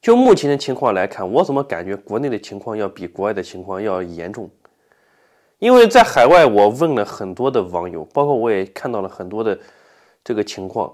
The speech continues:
啊，他们好像感染并没有像我们国内这么严重。国内现在有的甚至都有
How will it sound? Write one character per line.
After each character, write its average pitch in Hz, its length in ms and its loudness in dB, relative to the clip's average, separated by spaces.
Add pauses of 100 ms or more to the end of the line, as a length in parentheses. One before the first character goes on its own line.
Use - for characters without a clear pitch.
(180)
啊， 69 180 -10
他 - 160 -2
们 208 100 2
好 143 140 -2
像 147 180 -2
感 123 200 0
染 101 220 -4
并 180 220 -6
没 117 100 -2
有 107 60 -2
像 110 180 -12
我 92 60 -6
们 95 140 -10
国 101 180 -12
内 107 140 -8
这 113 100 -12
么 95 120 -8
严 85 240 -16
重。 85 200 -12 (520)
国 240 180 6
内 294 160 6
现 220 240 0
在 208 140 4
有 120 260 2
的 143 140 4
甚 170 320 0
至 131 420 -4
都 175 300 0
有 104 280 -4